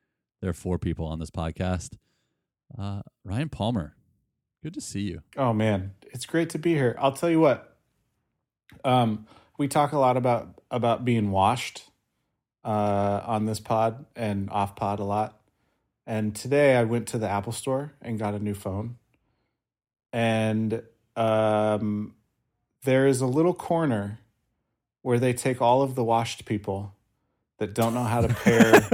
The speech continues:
Speaker 1: <laughs>
Speaker 2: their phones with their watches and their AirPods and set up the phone in store or on their own. Um, <clears throat> and in that corner are all of the washed people.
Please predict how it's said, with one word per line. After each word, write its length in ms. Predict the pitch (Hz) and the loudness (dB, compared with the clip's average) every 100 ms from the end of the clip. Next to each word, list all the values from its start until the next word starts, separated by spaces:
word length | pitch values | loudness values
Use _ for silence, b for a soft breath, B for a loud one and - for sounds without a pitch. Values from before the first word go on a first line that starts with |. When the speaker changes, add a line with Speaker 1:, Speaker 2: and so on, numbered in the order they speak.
| 208 - - 233 _ | 4 4 0 0 _
Speaker 1:
<laughs> 400 | - 98 - - | -6 -6 -6 -6
Speaker 2:
their 180 | 120 120 | 2 2
phones 840 | 110 120 113 110 107 104 - - - _ _ - | 4 2 4 2 0 -2 -6 -10 -18 _ _ -4
with 240 | 120 98 | -2 0
their 160 | 120 107 | 0 2
watches 880 | 104 104 95 110 107 101 - - - _ - | 4 4 2 -2 -2 -4 -8 -10 -14 _ -4
and 520 | 110 107 107 107 107 _ _ _ - | -2 0 -2 -2 -6 _ _ _ -10
their 640 | 123 110 110 110 104 101 b b b - | -2 0 2 2 -2 -6 b b b -6
AirPods 840 | 127 123 120 120 107 104 101 101 - | 2 2 4 6 6 6 2 -6 -10
and 320 | 120 110 104 | -6 -4 -4
set 220 | 101 120 117 | -2 0 0
up 160 | 110 | 0
the 80 | - | -4
phone 600 | - 117 107 104 104 101 - | -4 -2 0 0 -2 -4 -6
in 200 | 123 110 | -4 -2
store 680 | 98 - 113 104 101 101 104 | -2 0 0 2 0 0 -2
or 340 | 123 107 107 | -4 -4 -4
on 160 | 110 110 | -2 -2
their 180 | 104 101 | -2 -2
own. 320 | 98 92 92 _ _ _ _ _ _ - | -2 -4 -8 _ _ _ _ _ _ 0
Um, 480 | 117 107 101 104 - | 2 4 2 -4 -4
<clears throat> 380 | 160 151 123 117 | 0 2 0 0
and 180 | 127 131 | -2 0
in 180 | 170 | 0
that 160 | 180 160 | 2 0
corner 560 | - 202 165 110 107 123 - | 0 0 2 0 -2 -8 -2
are 220 | 123 120 | 0 2
all 240 | 123 135 | 4 4
of 120 | 135 | 2
the 60 | 117 | 0
washed 340 | 117 113 113 - | 2 2 0 -6
people. 460 | 107 101 101 98 | -6 -4 -6 -8